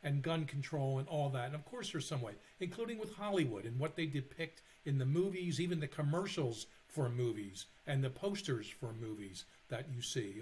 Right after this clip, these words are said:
on, on Netflix or, or any other types of channels. And, uh, they just have to be a little more careful about that, that, you know, maybe glorifying some of these weapons is not always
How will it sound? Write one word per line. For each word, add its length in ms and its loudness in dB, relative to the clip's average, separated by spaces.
on, 100 -12
on 160 -8
Netflix 640 -2
or, 180 0
or 140 -2
any 180 2
other 160 2
types 300 -4
of 100 -8
channels. 440 -2
And, 80 -2
uh, 40 -14
they 100 2
just 180 -4
have 180 -2
to 60 -8
be 160 0
a 40 2
little 220 0
more 200 0
careful 520 -4
about 300 -6
that, 260 -4
that, 140 -2
you 100 0
know, 300 2
maybe 240 0
glorifying 760 0
some 220 0
of 80 0
these 160 -2
weapons 400 -2
is 140 -6
not 240 0
always 400 -2